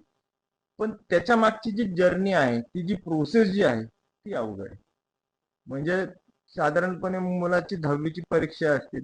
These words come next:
डायरेक्ट त्याला बोर्डाच्या एक्झामला जर बसवलं, तर तो, त्याला अवघड जाणार. ते जर त्याची जर सातत्य ठेवलं त्यांनी परीक्षेसाठी, रोज दोन तास अभ्यास करायला केला त्यांनी, तर त्याला ती परीक्षा सोपी जाईल.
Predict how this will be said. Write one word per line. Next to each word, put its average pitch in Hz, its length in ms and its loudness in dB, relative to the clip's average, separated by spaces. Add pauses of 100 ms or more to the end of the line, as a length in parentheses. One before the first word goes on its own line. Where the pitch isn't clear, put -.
(120)
डायरेक्ट 151 360 4
त्याला 175 160 0
बोर्डाच्या 160 500 2
एक्झामला 160 480 -4
जर 160 120 -4
बसवलं, 123 520 -4
तर - 100 -18
तो, 151 380 -6 (240)
त्याला 147 160 -10 (180)
अवघड 147 340 -4
जाणार. 107 260 -10 (840)
ते 202 100 -6
जर 180 160 -10
त्याची 190 320 -6
जर 190 100 -4
सातत्य 247 600 2
ठेवलं 175 380 4
त्यांनी 131 200 -2
परीक्षेसाठी, 131 840 -6
रोज 160 180 -4
दोन 151 240 -2
तास 151 180 -4
अभ्यास 151 420 -6
करायला 120 380 -6
केला - 340 -12
त्यांनी, - 240 -16
तर - 200 -16
त्याला - 240 -8
ती 175 140 -10
परीक्षा 185 400 -10
सोपी 185 320 -12
जाईल. 104 160 -12